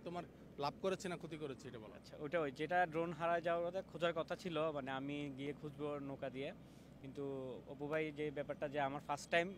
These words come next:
Speaker 2: আর আমার জন্য ticket কিনছে তাও double, এখান থেকে ঢাকা, ঢাকা থেকে আবার চিটাগাং। তো উনি চিন্তা করলো drone গেল, ছেলেটার আমি কথা দিছি, এ, যে ও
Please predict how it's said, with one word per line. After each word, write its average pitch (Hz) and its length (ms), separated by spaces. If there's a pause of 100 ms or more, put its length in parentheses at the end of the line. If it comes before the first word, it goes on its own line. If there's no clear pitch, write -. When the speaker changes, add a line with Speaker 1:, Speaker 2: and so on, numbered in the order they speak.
(120)
Speaker 2:
আর 131 120
আমার 139 220
জন্য 147 200
ticket 143 320
কিনছে 151 280
তাও 151 280 (380)
double, 147 360 (420)
এখান 143 260
থেকে 156 200
ঢাকা, 156 220
ঢাকা 143 200
থেকে 139 140
আবার 143 120
চিটাগাং। 120 340 (520)
তো 165 100
উনি 196 280
চিন্তা 196 260
করলো 196 200
drone 185 480
গেল, 175 300
ছেলেটার 170 420
আমি 170 140
কথা 160 220
দিছি, 165 280
এ, 135 340
যে 131 340
ও 139 200